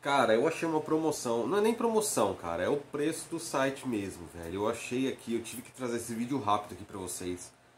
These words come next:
porque eu achei esse preço inacreditável, galera. Inacreditável. Pra quem gosta do perfume Armani Code, quem gosta dele, Armani Code, cara, preço nesse site aqui tá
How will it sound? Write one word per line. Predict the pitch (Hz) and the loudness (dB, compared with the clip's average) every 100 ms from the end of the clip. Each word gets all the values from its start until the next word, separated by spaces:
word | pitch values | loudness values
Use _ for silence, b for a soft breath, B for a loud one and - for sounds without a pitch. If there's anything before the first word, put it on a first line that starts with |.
| b b _ _ | b b _ _
porque | 104 98 113 | -14 -10 0
eu | 117 | 0
achei | 117 - 123 123 | 0 0 2 2
esse | 123 | 0
preço | - - 120 120 - 139 | -6 0 2 2 -2 -4
inacreditável, | 143 165 160 156 - 120 120 123 135 - 127 113 101 85 87 | -2 2 4 2 0 0 2 0 -4 -6 0 2 2 0 -6
galera. | 82 80 80 76 73 _ _ - | -6 -8 -8 -12 -16 _ _ -6
Inacreditável. | 127 143 139 139 135 - 92 82 - b b b _ | -2 -2 0 -2 -2 -6 -6 -6 -8 b b b _
Pra | 110 | -12
quem | 113 139 | -6 0
gosta | 147 147 | 0 0
do | 156 | -4
perfume | 170 151 - 104 98 | -4 -4 -4 -4 -4
Armani | 110 110 139 131 | -2 0 -2 -2
Code, | - 110 104 90 - - _ _ _ _ _ - | -2 0 0 -4 -14 -20 _ _ _ _ _ -12
quem | 101 | -4
gosta | 98 95 - | 0 0 -2
dele, | 82 95 87 73 - | -6 -4 -4 -6 -14
Armani | 80 90 82 | -8 -8 -8
Code, | - 95 85 76 - _ _ _ _ _ _ _ _ _ _ _ - | -6 -4 -4 -8 -20 _ _ _ _ _ _ _ _ _ _ _ -6
cara, | 107 101 85 - _ _ - _ _ - | 0 0 0 -8 _ _ -20 _ _ -2
preço | 135 139 139 123 | 2 2 2 0
nesse | 120 - | 0 0
site | - 110 107 | 0 0 -2
aqui | 104 - 104 95 - - _ _ | -8 -8 -8 -8 -16 -20 _ _
tá | 104 | -6